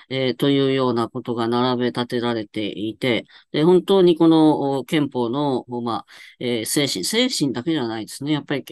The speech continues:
日本国憲法が提示している、えー、この、お、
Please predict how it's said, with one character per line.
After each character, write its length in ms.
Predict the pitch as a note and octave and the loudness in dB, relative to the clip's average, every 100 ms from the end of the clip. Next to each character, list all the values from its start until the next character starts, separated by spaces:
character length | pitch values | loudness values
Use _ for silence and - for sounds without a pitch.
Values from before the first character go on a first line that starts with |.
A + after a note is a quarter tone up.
| - - | -18 -4
日 200 | C#3+ E3 | 2 6
本 160 | E3 | 4
国 120 | F3 - | 2 0
憲 300 | F#3 D#3+ D3+ | 2 2 2
法 260 | C#3 C3 | -2 -2
が 300 | E3+ F3+ C#3+ - | 0 0 -2 -2
提 240 | F3 E3 | 2 2
示 140 | - A#2+ | 2 -6
し 220 | - - | -8 -8
て 100 | C3 | -6
い 160 | C3 B2+ | -2 2
る、 300 | F#3+ D#3+ - - - _ C3 | 4 2 -2 -20 -20 _ -6
え 400 | B2 A#2+ A2+ F#2 | -2 -2 -4 -6
ー、 20 | |
こ 140 | B2+ | -4
の、 240 | A#2+ A#2 A2+ | -2 -2 -4
お、 360 | A2+ A#2 G#2 | -8 -12 -12